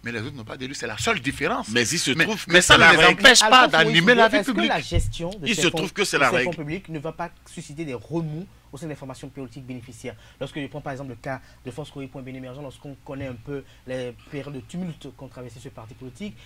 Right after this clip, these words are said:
Speaker 3: lorsqu'on sait également, euh, ce que, euh, ce parti politique a traversé également, est-ce que la gestion de ces fonds n'a pas suscité des remous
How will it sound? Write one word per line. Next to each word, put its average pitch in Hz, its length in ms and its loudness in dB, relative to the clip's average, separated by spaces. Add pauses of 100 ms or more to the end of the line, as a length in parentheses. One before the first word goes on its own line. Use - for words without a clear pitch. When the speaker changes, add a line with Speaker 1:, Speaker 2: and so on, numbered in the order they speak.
(120)
Speaker 3:
lorsqu'on 143 440 -14
sait 156 240 -8
également, 139 440 -14 (280)
euh, 127 320 -12 (200)
ce 147 60 -14
que, 143 460 -12 (260)
euh, - 140 -14
ce 156 100 -20
parti 139 220 -12
politique 139 220 -16
a 135 60 -12
traversé 123 320 -14
également, 131 300 -12
est-ce 131 160 -16
que 240 140 -10
la 190 180 -8
gestion 147 300 -12
de 135 60 -14
ces 143 160 -12
fonds 202 280 -14 (240)
n'a 135 80 -18
pas 151 80 -14
suscité 139 280 -18
des 131 40 -12
remous 127 380 -14